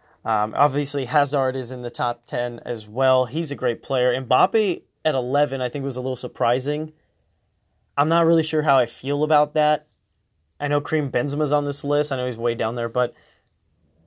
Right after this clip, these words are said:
you look at the years that some of these guys have had, I think Mbappe should have been a little bit closer to Neymar,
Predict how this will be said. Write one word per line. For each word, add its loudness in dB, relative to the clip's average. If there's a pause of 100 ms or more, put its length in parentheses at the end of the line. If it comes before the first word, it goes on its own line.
(760)
you -4
look 2
at -4
the 4
years -2
that 0
some -2
of -2
these -2
guys 2
have -8
had, 2
I 0
think -8
Mbappe -2
should -4
have -4
been -4
a -4
little -4
bit -6
closer -2
to -6
Neymar, -2